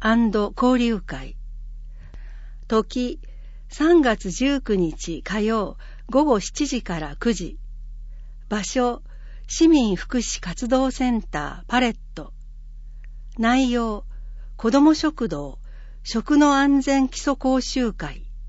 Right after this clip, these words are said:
講師、県食品安全課職員。富士見市内の子ども食堂の様子と意見交換。定員四十人、無料、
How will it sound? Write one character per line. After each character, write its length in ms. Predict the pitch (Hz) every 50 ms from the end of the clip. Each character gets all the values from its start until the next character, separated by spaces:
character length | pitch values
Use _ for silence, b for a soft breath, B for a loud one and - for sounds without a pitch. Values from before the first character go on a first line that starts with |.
| - - - - - - b b b b b b b b
講 280 | - - - 302 285 247
師、 380 | - - - - 156 - - b b b b b b b b -
県 300 | - 302 294 254 202 -
食 340 | - - 202 202 - 294 285
品 360 | 277 285 285 285 277 269 254
安 240 | 254 262 262 262 254
全 260 | 247 254 247 247 233
課 240 | - - 226 233 220
職 400 | - - 208 190 - - 233 214
員。 240 | 196 156 120 143 - - - - - - - - - - - - - - - - - - - - b b b b b b b b b b b b b b b -
富 80 | - 226
士 180 | 220 277 302
見 140 | 302 302 302
市 200 | 294 - 302 294
内 260 | 285 262 226 196 170
の 200 | 151 151 147 139
子 200 | - - - 196
ど 140 | 190 254 269
も 100 | 277 302
食 340 | 277 - 302 285 - - 226
堂 220 | 185 185 175 160
の 160 | 151 151 143 151
様 240 | 160 180 196 196
子 160 | 180 - - -
と 320 | - 190 175 170 - - -
意 100 | 214 -
見 220 | - 277 277 277
交 340 | 262 262 - 269 247 214 185 -
換。 160 | - 151 139 139 - - - - - - - - - - - - - - - - - - - - b b b b b b b b b b -
定 240 | - 269 277 277 277
員 360 | 262 262 254 247 247 233 220 b b b b b b b b
四 260 | 226 247 277 311 311
十 300 | 302 - 302 294 285 269
人、 320 | 220 180 156 143 139 - b b b b b b b b b
無 200 | - 190 196 208
料、 380 | 226 226 226 220 214 202 214